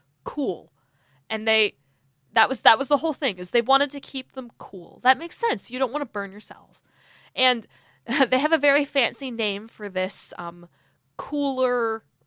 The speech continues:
optical tweezer laser method that they wanted to develop. Um, they called them hypothermal optothermophoretic tweezers, or H O T Ts. And I'm not gonna try to say that again 'cause I will probably butcher it,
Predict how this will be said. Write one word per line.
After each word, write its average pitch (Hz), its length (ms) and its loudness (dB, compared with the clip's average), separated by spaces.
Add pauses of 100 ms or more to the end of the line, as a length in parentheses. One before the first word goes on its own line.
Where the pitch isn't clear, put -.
optical 226 420 -2
tweezer 202 480 -8
laser 208 340 -4
method 180 440 -14
that 175 160 -14
they 180 80 -12
wanted 185 280 -8
to 185 80 -20
develop. 175 560 -12 (480)
Um, 175 240 -14
they 247 160 4
called 247 480 2
them 202 380 0 (380)
hypothermal 240 960 2 (720)
optothermophoretic 254 1800 2 (1600)
tweezers, - 640 -14 (360)
or 196 220 -2
H 233 280 0
O 208 140 -2
T 208 240 -18
Ts. - 420 -20 (140)
And 220 120 -6
I'm 240 160 0
not 294 220 6
gonna 262 160 0
try 247 200 -4
to 226 60 -2
say 226 220 -2
that 208 160 0
again 190 240 -8
'cause 196 140 -16
I 180 100 -12
will 180 160 -10
probably 233 540 -2
butcher 190 360 -8
it, 175 140 -12